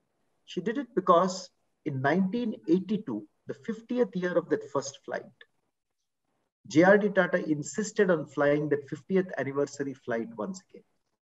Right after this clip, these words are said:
He was then seventy-eight years of age. He had just suffered a heart attack a few weeks before. He had recovered. His directors were telling him, "Don't take the risk."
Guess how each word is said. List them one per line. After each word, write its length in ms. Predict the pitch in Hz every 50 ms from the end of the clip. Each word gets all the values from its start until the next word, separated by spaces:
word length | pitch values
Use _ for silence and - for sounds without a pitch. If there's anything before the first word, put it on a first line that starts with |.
| _ _ _ _ _ _ _ _ _ -
He 80 | 151
was 200 | 156 170 160 147
then 240 | 139 170 170 160 151
seventy-eight 720 | - - 165 170 185 185 190 196 190 175 170 175 170 -
years 240 | 139 139 135 131 120
of 100 | 117 131
age. 380 | - - - - - - - - _ _ _ _ _ _ _ _ _ _ _ _ _ _ _ _
He 60 | -
had 180 | 143 139 127 123
just 220 | 156 214 208 -
suffered 340 | - 165 160 - 196 202 196
a 60 | 180
heart 260 | 160 - 147 147 147 -
attack 340 | 151 - 143 139 131 135
a 60 | 131 123
few 220 | - - 131 123
weeks 320 | 113 117 117 117 113 -
before. 380 | - - 98 - _ - 95 - _ _ _ _ _ _ _ _
He 60 | - 117
had 120 | 98 98
recovered. 400 | 123 127 - - - 98 92 92 - _ _ _ _ _ _ _ _ -
His 160 | 131 110 104
directors 540 | 110 147 156 190 190 190 190 208 202 185 180
were 100 | 175 160
telling 280 | 170 156 147 151 156
him, 160 | 156 156 147 123
"Don't 280 | 135 139 147 135 123
take 180 | 139 131 123 -
the 80 | - 117
risk." 280 | 92 95 92 - -